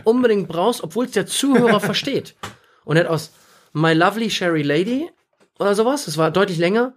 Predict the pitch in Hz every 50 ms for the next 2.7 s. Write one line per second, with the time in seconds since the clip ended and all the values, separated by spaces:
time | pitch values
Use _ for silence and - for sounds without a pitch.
0 | _ _ _ - 151 147 139 147 151 156 156 160 160 160 156 151 147 147 147 143
1 | 135 - - 196 226 - - - _ _ - 156 156 156 156 156 175 180 190 180
2 | - 196 196 202 214 247 254 208 139 120 117 110 110 107